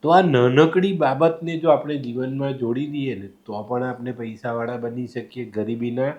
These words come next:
શ્રાપમાંથી મુક્ત થઈ શકાય. ત્રીજો ઉપાય એટલો બધો સહેલો, તમે કદાચ કલ્પના પણ નહીં કરો. વડના ઝાડને મૂળ પાસે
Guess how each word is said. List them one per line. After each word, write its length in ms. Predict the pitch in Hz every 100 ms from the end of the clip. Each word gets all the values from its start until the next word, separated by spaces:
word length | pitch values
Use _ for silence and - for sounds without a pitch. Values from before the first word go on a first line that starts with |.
| - _ - -
શ્રાપમાંથી 680 | 107 95 - 117 117 131
મુક્ત 360 | 135 120 113 -
થઈ 300 | 135 151 156
શકાય. 420 | 156 160 135 - - _ _ _
ત્રીજો 440 | - 120 127 120 127
ઉપાય 400 | 127 110 127 127
એટલો 540 | 127 - 143 - 165
બધો 300 | 156 156 156
સહેલો, 540 | 143 139 120 110 95 - _ _ _ _ _ _ _ _ _ _ _ _ _ _
તમે 180 | 127 135
કદાચ 340 | 135 139 131 -
કલ્પના 440 | 139 135 151 147
પણ 180 | 139 143
નહીં 300 | 127 98 -
કરો. 680 | 69 - _ _ _ _ 101
વડના 560 | 113 139 160 170 170
ઝાડને 460 | 151 127 131 131 147
મૂળ 440 | 135 117 127 135
પાસે 640 | 135 127 123 151 165 220